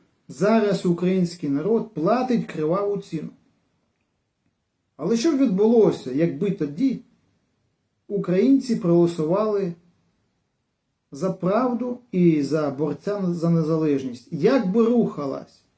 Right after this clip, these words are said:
Україна, що б відбувалось в Україні? Який би шлях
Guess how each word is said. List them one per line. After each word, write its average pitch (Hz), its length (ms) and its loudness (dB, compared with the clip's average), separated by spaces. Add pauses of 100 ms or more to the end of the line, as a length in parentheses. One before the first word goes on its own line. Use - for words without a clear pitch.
(300)
Україна, 170 600 -2
що - 180 -2
б 202 60 -2
відбувалось 180 720 -2
в 143 40 -16
Україні? - 360 -20 (120)
Який 190 260 0
би 180 200 2
шлях 190 600 0